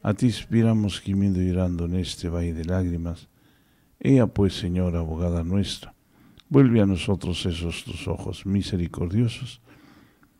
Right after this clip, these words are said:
Y después de este destierro, muéstranos a Jesús, fruto bendito de tu vientre.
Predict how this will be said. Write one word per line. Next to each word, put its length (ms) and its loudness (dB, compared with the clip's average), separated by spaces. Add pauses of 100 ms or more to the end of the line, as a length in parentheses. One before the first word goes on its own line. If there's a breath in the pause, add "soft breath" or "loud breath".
(180)
Y 80 4
después 380 4
de 80 2
este 240 -2
destierro, 600 0 (120)
muéstranos 840 2
a 80 -4
Jesús, 480 -10
fruto 500 0
bendito 440 -2
de 120 -2
tu 180 -8
vientre. 500 -2